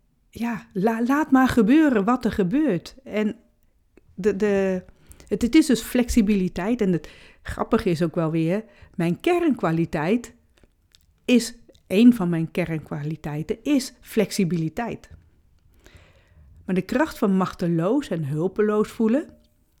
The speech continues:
is dus die flexibiliteit. En dat is een signaal van je, van je lichaam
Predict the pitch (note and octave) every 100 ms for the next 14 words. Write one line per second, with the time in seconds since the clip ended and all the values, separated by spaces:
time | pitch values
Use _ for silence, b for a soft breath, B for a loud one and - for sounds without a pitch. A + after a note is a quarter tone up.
0 | - - - _ _ _ _ - C#4 C4+
1 | G3+ - F#3 - F#3+ - F#3 D#3+ D#3 D#3+
2 | - G3+ - - _ F3 G#3 A#3 G#3 F#3+
3 | G#3 F3 F3 A#3 G4 G4 A3 G3+ F3 D3+
4 | - F3+ D#3 D3+ D#3+ E3 D3+ G#3